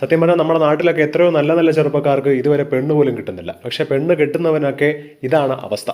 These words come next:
ഈ അടുത്തിടെ നമ്മൾ കണ്ടതാണ് വിഭജികയുടെയും ആ കുഞ്ഞുമകളുടെയും മരണ വാർത്തയൊക്കെ. അതുല്യയുടെ കാര്യം എടുക്കുമ്പോൾ ഭർത്താവ് ആക്രമിക്കുമ്പോൾ പരസ്പര ബന്ധമില്ലാതെ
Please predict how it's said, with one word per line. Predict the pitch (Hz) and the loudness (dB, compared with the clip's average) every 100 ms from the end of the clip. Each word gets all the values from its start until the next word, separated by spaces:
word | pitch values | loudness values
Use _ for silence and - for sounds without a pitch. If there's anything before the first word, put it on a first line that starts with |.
| - - | -10 -2
ഈ | 156 | 2
അടുത്തിടെ | 165 185 190 180 | 4 4 4 2
നമ്മൾ | 180 165 | 2 0
കണ്ടതാണ് | 165 165 147 131 | 2 2 2 0
വിഭജികയുടെയും | 139 151 143 143 147 139 139 135 131 | -2 -2 -4 -2 0 2 0 0 -2
ആ | 135 | -2
കുഞ്ഞുമകളുടെയും | 139 143 139 131 131 131 127 127 120 | -4 -4 -2 0 2 2 0 -4 -6
മരണ | 117 123 120 | -2 0 2
വാർത്തയൊക്കെ. | 98 95 90 113 147 | 0 -4 -6 -2 2
അതുല്യയുടെ | 196 226 233 | 4 4 4
കാര്യം | 208 220 220 | 4 4 2
എടുക്കുമ്പോൾ | 208 214 180 156 | 2 4 2 4
ഭർത്താവ് | 156 175 190 185 156 175 | 2 4 4 4 2 2
ആക്രമിക്കുമ്പോൾ | 180 190 175 170 170 - - - | 2 0 0 0 0 -2 -6 0
പരസ്പര | 160 190 214 202 | 0 2 2 2
ബന്ധമില്ലാതെ | 175 170 165 160 156 | 2 0 2 2 2